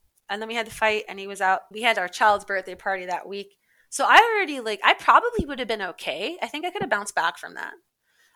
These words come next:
I think I even could have bounced back from the other woman detail. I was reeling from it, believe me, but I could have bounced back from that. It wasn't until the party. And so I was in my safe place and believing, and had invited, like, fifty people to my house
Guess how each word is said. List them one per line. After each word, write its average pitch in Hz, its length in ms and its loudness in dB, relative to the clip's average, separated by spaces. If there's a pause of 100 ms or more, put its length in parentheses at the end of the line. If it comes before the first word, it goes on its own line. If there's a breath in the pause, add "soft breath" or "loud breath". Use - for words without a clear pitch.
I 240 80 4
think 339 240 -2
I 539 140 0
even 302 260 -8
could 277 140 -10
have 240 80 -6
bounced 196 340 -8
back 175 280 -2
from 196 180 -10
the 185 120 -8
other 190 240 -4
woman 180 440 -12
detail. 285 680 -6 (440)
I 226 120 6
was 185 360 -6 (100)
reeling 165 540 -2
from 165 260 -12
it, 170 160 -10
believe 196 240 -12
me, 170 160 -14
but 185 280 -2 (640 loud breath)
I - 80 0
could 587 160 -4
have 302 80 -4
bounced 185 260 -4
back - 220 -8
from - 140 -20
that. - 180 -14 (420)
It 240 180 -4
wasn't 311 300 -2
until 277 220 -8
the 214 100 -12
party. 214 600 -10 (120)
And 233 160 -4
so 226 340 -2
I 202 120 -4
was 226 160 -10
in 220 180 -12
my 196 200 -6
safe 233 420 -8
place - 600 -10 (400)
and 196 240 -8
believing, 202 600 -8
and 185 140 -10
had 190 240 -8
invited, 196 540 -4
like, 180 180 -8
fifty 208 380 -14
people 208 340 -16
to 220 120 -12
my 220 120 -10
house 233 520 -8